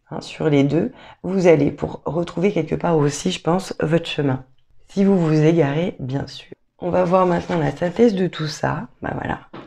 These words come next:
regardez, la paix. Harmonie, équilibre, perfection. Stabilité, sentiment de bien-être, conditions favorables, expansion. Donc, vous voyez, bon, on vous l'a déjà amené avec la tempête en vous disant, « Eh,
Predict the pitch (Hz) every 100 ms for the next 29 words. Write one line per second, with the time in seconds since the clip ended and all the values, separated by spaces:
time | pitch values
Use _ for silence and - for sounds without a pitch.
0 | - - - 131 131 143 _ _ 139 135
1 | - 135 - - _ - - - _ -
2 | 247 240 220 196 175 160 - - 233 -
3 | 180 151 135 135 135 - _ 202 202 -
4 | 151 - - 135 - _ _ _ - _
5 | - 226 208 208 190 175 165 202 190 175
6 | - 165 160 143 131 147 190 156 143 165
7 | - - 208 185 190 - 165 156 - -
8 | 220 175 160 202 202 180 185 - 156 -
9 | 139 135 - - 175 180 - - 170 190
10 | 214 190 175 233 240 160 - - _ _
11 | - - 185 220 262 247 196 233 247 220
12 | 220 262 233 208 208 185 180 180 233 247
13 | 180 160 170 185 - 175